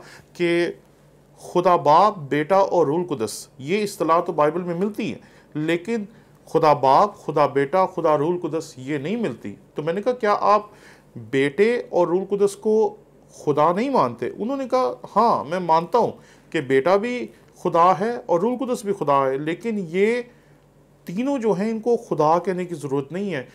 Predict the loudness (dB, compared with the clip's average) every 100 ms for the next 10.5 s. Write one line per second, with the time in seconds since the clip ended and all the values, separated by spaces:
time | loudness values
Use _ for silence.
0 | _ -6 0 2 4 4 4 0 0 2
1 | 2 2 0 0 0 2 0 -4 -6 -2
2 | -2 0 -2 -2 -6 -8 -8 -12 -12 -16
3 | _ _ _ _ -12 -10 -8 -8 -6 -2
4 | -2 -2 -4 -6 -6 -4 2 2 2 -2
5 | -14 _ _ _ -10 -2 0 0 0 -2
6 | -2 -10 _ _ _ _ _ 0 4 4
7 | 4 0 0 -4 -4 -4 -2 2 2 2
8 | 0 2 -2 -2 -4 -6 -6 -2 -2 -2
9 | -6 -6 -12 -14 -18 _ _ -20 _ _
10 | _ -2 0 0 -2